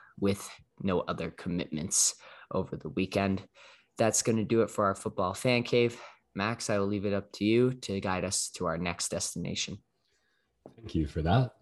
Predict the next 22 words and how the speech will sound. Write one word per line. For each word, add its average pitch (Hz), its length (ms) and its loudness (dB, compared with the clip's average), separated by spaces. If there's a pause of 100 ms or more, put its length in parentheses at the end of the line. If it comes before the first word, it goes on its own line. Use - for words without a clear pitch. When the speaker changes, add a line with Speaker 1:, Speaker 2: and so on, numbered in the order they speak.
(220)
Speaker 2:
All - 80 -12 (340)
right, 98 140 2 (120)
I, 90 220 0 (160)
we'll 90 160 4
get 92 240 4
into 90 460 8
basketball 73 520 0
storylines 101 880 4
now, 104 380 4 (380)
where 76 480 -2 (100)
we 78 120 0
will 71 180 -4
make 82 340 0 (140)
our 82 420 -4 (1300)
very 82 400 0 (240)
difficult, 85 560 -4
troubling, 82 560 -2
and 80 140 -4
almost 82 420 -2
certainly 82 400 -2
wrong 80 440 -2
picks - 460 2